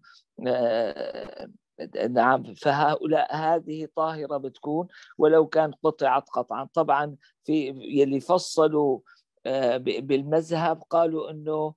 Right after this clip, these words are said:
آه، إذا كان البصلة أزيلت مع الشعرة فبتكون هي حكمها حكم الموت، يعني بس بيكون شعر مطلق،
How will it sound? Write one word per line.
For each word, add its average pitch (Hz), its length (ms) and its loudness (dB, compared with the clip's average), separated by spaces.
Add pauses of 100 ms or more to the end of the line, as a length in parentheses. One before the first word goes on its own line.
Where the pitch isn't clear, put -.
(340)
آه، 135 420 -2
إذا 139 200 -4
كان 156 300 2
البصلة 147 760 0
أزيلت 151 480 -2
مع 143 160 -4
الشعرة 143 640 -2
فبتكون 143 680 -6
هي 143 340 0
حكمها - 380 -4
حكم - 240 -16
الموت، 139 260 0
يعني 143 220 4
بس 165 240 4
بيكون 151 300 4
شعر 151 340 2
مطلق، 143 440 -2